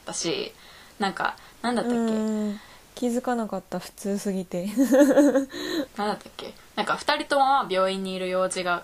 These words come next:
Speaker 1: あったかなんかで、「あ、いるから、あの、ご飯食べる？」みたいな。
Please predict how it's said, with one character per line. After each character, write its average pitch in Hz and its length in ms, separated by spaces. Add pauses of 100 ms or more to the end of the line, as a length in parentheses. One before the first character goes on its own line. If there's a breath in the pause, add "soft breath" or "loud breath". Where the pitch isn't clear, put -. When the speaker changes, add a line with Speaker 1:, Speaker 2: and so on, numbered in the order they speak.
(160)
Speaker 1:
あ 185 100
っ 180 120
た - 80
か - 140
な - 140
ん - 40
か - 160
で、 240 260 (300 loud breath)
「あ、 233 160
い 226 80
る 311 100
か 302 120
ら、 175 340
あ 175 240
の、 170 340
ご 196 80
飯 240 220
食 165 80
べ 185 100
る？」 160 160
み - 80
た - 180
い - 60
な。 - 160